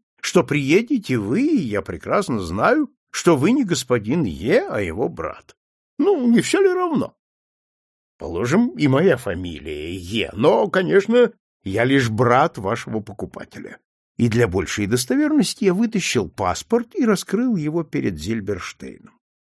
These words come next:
«Зачем мне ваш паспорт? Разве я сразу не вижу, с кем имею дело?» Тем не менее он запустил глаза в документ. «Знаете, господин Е, раньше, чем разговаривать о делах,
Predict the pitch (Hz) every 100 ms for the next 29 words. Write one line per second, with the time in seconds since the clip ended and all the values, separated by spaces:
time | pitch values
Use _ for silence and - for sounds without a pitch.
0 | _ _ - 90 - - 120 107 104 123
1 | 165 - - 311 196 - _ - _ _
2 | _ _ _ _ 120 147 127 147 143 -
3 | 123 190 190 175 123 107 143 240 240 -
4 | 90 95 101 131 202 330 370 104 - _
5 | _ _ _ _ _ _ - 202 208 214
6 | 220 208 185 175 185 151 135 143 139 127
7 | - 180 175 123 127 117 110 110 123 135
8 | - 82 - - - _ _ _ _ _
9 | _ _ 151 254 311 - 98 104 - 101
10 | 92 82 78 76 76 - _ _ - 160
11 | 190 151 - 123 131 113 113 104 98 117
12 | 107 80 87 92 135 214 339 294 - -